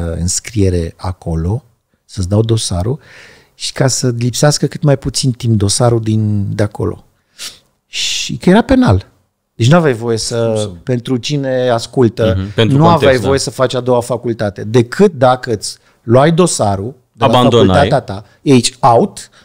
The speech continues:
Speaker 1: și te duceai în altă parte. Și dacă se făcea chestia asta să-ți dea dosarul, intram și eu și ea
Speaker 3: Ia.
Speaker 1: la penal.
Speaker 3: Caz penal,
Speaker 2: Da,
Speaker 3: da.
Speaker 2: da,
Speaker 1: Deci
Speaker 2: caz
Speaker 1: era
Speaker 2: penal.
Speaker 1: doi, trei ani de pușcărie.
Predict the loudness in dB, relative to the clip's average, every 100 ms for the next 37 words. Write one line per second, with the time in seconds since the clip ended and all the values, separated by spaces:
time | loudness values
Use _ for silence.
0 | _ -2 0 4 4 4 0 -2 0 -2
1 | -4 _ _ _ _ _ -20 -20 -20 -20
2 | -20 _ -6 0 2 2 0 -10 _ _
3 | 0 0 2 2 2 0 -4 -4 -2 -2
4 | -2 -2 2 2 0 -6 -4 0 2 4
5 | 2 2 2 2 0 0 0 0 -4 -2
6 | -4 -2 -2 0 0 2 2 2 2 2
7 | 0 -4 -4 0 0 0 -2 -8 -8 _
8 | -2 2 2 2 0 2 0 -4 -4 0
9 | 2 4 2 -4 -10